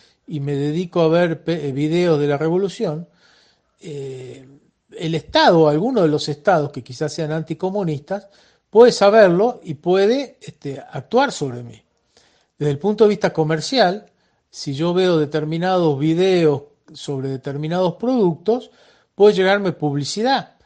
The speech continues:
Hoy creo que es una experiencia muy común de que uno envía un correo electrónico, eh, sobre algún tema, por ejemplo, se está riendo con algún amigo sobre alguna predicción astrológica,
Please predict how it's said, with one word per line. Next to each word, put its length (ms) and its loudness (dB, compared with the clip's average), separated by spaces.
Hoy 380 2
creo 220 0
que 80 -8
es 100 -10
una 100 -4
experiencia 480 -4
muy 220 -2
común 520 -4
de 200 -8
que 140 -2
uno 260 0
envía 600 0
un 180 -6
correo 360 -2
electrónico, 920 -4
eh, 120 -16
sobre 320 -8
algún 300 -6
tema, 380 0
por 120 -4
ejemplo, 400 -4
se 120 -8
está 200 -2
riendo 420 0
con 160 -4
algún 240 -4
amigo 380 -2
sobre 280 -6
alguna 440 -6
predicción 480 -6
astrológica, 880 0